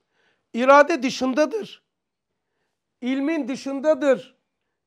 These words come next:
İlmin içinde oldu mu? Orada zaten o da o cinstendir. Ve bir şey yap-, karınca gibi. Ben dışındayım. Ha, şekli belli. Miktarı da belli.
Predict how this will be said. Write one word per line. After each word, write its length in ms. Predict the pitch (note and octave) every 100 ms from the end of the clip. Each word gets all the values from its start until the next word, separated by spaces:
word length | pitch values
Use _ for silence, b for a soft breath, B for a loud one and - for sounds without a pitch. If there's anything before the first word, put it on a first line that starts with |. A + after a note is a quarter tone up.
| -
İlmin 320 | B3 C#4 D4+
içinde 360 | D4 - D4 D4
oldu 320 | D4 D4+ F4
mu? 260 | D#4 E4 - _ _ _ _ _ -
Orada 240 | B3 D#4+
zaten 400 | D4+ D#4+ D#4+ D4+
o 140 | D4
da 60 | B3
o 120 | C#4
cinstendir. 800 | G#3 A#3 - A3+ A3 A#3 - _ _ _ _ G3+
Ve 260 | A3+ A3+
bir 40 | F#3
şey 100 | A3+
yap-, 180 | G3 - _ _ _ _ -
karınca 320 | A3 B3 A#3+
gibi. 280 | A3+ G#3+ -
Ben 220 | A#3 C4 C4
dışındayım. 680 | C4 D4 C4+ D#4 D4+ D4 _ _ _ _ _ _
Ha, 580 | G#3 A#3+ B3+ B3+ B3 B3 B3
şekli 400 | F3+ C4 C4+ D4+
belli. 460 | D4+ D4 B3 D#3+ _ _ _ _ _ _
Miktarı 640 | G#3 C4+ D4+ - D#4 E4+ E4+
da 160 | C#4+
belli. 500 | A3+ F3+ E3+ G#3+ -